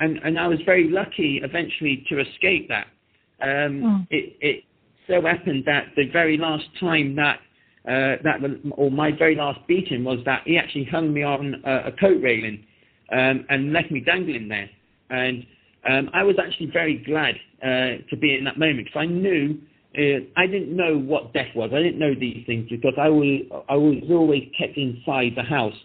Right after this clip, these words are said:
Speaker 1: um, by my father. I was never allowed to experience what life is. I ne-, wasn't able to understand exactly what's going on. What was happening inside the house, I thought everyone outside was having exactly the same happen to them. So I thought
Speaker 2: Right.
Speaker 1: it was very normal,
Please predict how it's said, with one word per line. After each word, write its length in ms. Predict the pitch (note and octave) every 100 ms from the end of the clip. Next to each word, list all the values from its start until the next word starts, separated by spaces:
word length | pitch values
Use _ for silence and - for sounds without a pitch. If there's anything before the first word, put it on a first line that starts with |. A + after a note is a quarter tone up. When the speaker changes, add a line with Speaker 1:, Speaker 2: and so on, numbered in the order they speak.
| _ _ _
Speaker 1:
um, 360 | - B2 B2 B2
by 200 | A#2+ C3+
my 240 | C3 B2 A#2+
father. 420 | C#3 C3+ A#2 A2+
I 100 | C#3+ C#3+
was 160 | C3+ C3
never 280 | D#3 C#3 B2+
allowed 460 | C#3 C#3 C3 B2
to 400 | - B2+ B2+ B2 C3+
experience 540 | C3 - D3+ C3+ G#2+
what 140 | B2
life 260 | C3+ C3+ A#2+
is. 140 | A#2+ A#2+
I 60 | C3
ne-, 120 | D3
wasn't 300 | D3 D3+ C#3
able 240 | D3+ D3
to 140 | C3 D3
understand 560 | C#3 A#2+ - D3 C3+ -
exactly 320 | C#3 - C3
what's 180 | A#2+ A#2+
going 240 | C3 B2+
on. 180 | C3+ - - _ -
What 240 | E3 F3+
was 120 | F3
happening 440 | F3 E3+ F3+ D#3 D3+
inside 380 | C3 - D3+ B2+
the 80 | B2+
house, 420 | C#3+ D3+ B2 - _ _ -
I 160 | D#3 E3 -
thought 200 | D#3 -
everyone 460 | E3 D3+ C#3+ C#3+ -
outside 720 | D3+ C3+ - - G3+ C#3 C#3 D#3 - _ -
was 220 | C#3+ C#3 -
having 280 | D#3 D3 A#2+
exactly 480 | A#2+ E3 D3+ D3+ C3+
the 140 | C3 -
same 240 | C#3 B2 D3
happen 300 | D3 C3 A2+
to 60 |
them. 220 | G2+ G2 - _ -
So 120 | E3
I 240 | F3 G3+ G3+
thought 120 | A3
Speaker 2:
Right. 160 | G3+
Speaker 1:
it 20 | C3
was 40 | A#2+
very 220 | D3+ C3+
normal, 140 | C#3